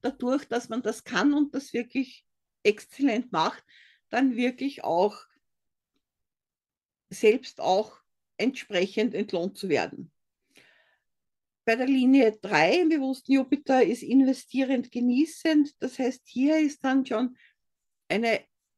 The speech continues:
etwaige eigene Risikobereitschaft, aber kalkuliertes Risiko.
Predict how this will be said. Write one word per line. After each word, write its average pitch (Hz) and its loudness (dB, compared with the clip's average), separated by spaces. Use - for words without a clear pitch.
etwaige 208 2
eigene 233 2
Risikobereitschaft, 247 -2
aber 226 -2
kalkuliertes 247 2
Risiko. 175 -4